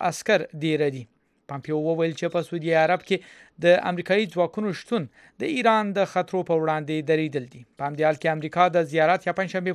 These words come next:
په ورځ پر پنځو ایرانیانو په دې تور پابندۍ ولګولې چې ګنې هغوی د ایران پارلماني انتخاباتو ته کاندیو-،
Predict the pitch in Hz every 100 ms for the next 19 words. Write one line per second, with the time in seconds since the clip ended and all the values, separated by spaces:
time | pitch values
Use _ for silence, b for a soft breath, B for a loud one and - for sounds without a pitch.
0 | 170 185 214 - B B B 175 180 220
1 | 185 190 170 214 240 254 285 185 175 170
2 | 165 185 226 196 160 165 208 185 214 220
3 | 151 151 151 151 156 147 202 247 226 240
4 | 214 - 196 202 180 185 165 226 233 B
5 | B B B 151 165 226 165 156 170 -
6 | 147 143 147 147 147 139 - 147 156 156
7 | 151 - 143 139 147 160